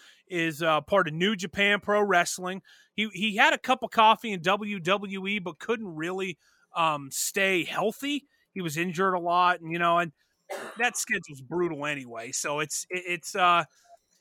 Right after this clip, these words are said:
it, it's pretty interesting to kinda see, uh, where they go from here. Obviously, A E W and, um,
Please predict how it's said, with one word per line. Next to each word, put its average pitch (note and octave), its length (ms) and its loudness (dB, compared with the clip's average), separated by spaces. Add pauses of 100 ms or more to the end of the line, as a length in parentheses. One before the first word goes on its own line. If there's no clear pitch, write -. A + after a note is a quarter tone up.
(100)
it, A#3 180 -6
it's B3+ 200 -4
pretty F#4 280 4
interesting A3+ 420 -2
to G3+ 60 -10
kinda G#3 260 2
see, G#3 480 -2 (360)
uh, D#3+ 160 0
where F#3 220 2
they F#3+ 120 0
go F#3 180 4
from D3 180 -12
here. G3 400 8
Obviously, A3+ 760 2
A G3 120 2
E G3+ 180 0
W G3 560 0
and, E3+ 440 0
um, D3+ 480 0